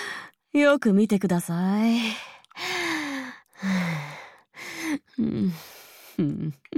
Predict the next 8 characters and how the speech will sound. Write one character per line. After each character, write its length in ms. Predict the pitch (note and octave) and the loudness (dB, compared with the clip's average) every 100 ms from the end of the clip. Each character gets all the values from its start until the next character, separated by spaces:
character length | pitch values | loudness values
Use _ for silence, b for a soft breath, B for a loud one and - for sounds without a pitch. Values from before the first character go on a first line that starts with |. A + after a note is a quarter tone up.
| - _ - C#4+ - - - - G#3+ - - C#4 _ - - _ _ _ _ _ _ - B B C5+ A#4+ - _ - | -8 _ -2 -2 -2 -6 -6 -4 -4 -4 -12 -14 _ -18 -18 _ _ _ _ _ _ -14 B B -4 -4 -6 _ 0
お 180 | G3 D3 | 0 4
化 180 | C3 G#3+ | 2 2
け 160 | G3+ | 0
で 140 | D3 A2+ | 0 0
は 140 | G#2 | 0
な 220 | B2+ D#3 | 0 -2
く 120 | F#3+ - | -4 -12
て、 200 | - | -10